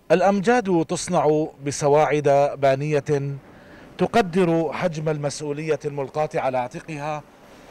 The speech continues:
في مواجهة أزمة صحية يعيشها العالم بأكمله.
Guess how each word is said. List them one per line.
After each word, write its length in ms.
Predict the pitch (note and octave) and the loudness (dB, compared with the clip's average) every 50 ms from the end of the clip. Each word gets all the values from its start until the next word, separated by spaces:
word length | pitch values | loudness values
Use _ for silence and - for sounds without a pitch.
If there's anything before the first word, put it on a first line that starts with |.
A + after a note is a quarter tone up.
| - - - | -20 -14 -8
في 120 | - G3 G3+ | -4 -4 -2
مواجهة 760 | G3 G3 G3 G3 F#3+ F3+ A#3 G#3+ G#3+ G3+ - - F3 E3 D#3+ D3+ - - - - - - - - - - | 2 2 4 4 2 2 -2 -2 -2 -4 -4 -6 -8 -8 -8 -10 -14 -20 -20 -20 -20 -20 -20 -16 -6 -4
أزمة 540 | F3+ F3+ D#3+ F3 F#3 E3 - - E3 D#3+ E3 E3 D#3+ - - - - - - - | -4 -4 -2 -4 -4 -4 -4 -6 -6 -6 -8 -10 -14 -18 -20 -20 -20 -20 -20 -18
صحية 760 | - - F3 - - - F#3 F#3 F3 F3 D#3+ - D#3+ D#3+ D#3 D#3 D#3 D3+ - - - - - - - - - - - - - - | -12 -10 -10 -8 -8 -8 -6 -4 -2 -2 -2 -2 -6 -8 -8 -8 -10 -14 -16 -20 -20 -20 -20 -20 -20 -20 -20 -20 -20 -20 -6 -4
يعيشها 520 | C#3+ C#3 C3+ E3+ F3 - F#3 E3+ D3+ D#3 | -2 0 0 0 -2 -2 -2 0 0 0
العالم 480 | D3+ D3 C#3+ C#3+ D3+ D3+ D3+ D3 D3 C#3+ | 2 2 2 2 2 2 0 -2 -2 -4
بأكمله. 540 | C3+ C#3+ C3+ A#2+ - B2 A#2 G2+ F#2 F2+ | -2 -2 -4 -4 -6 -8 -10 -10 -10 -10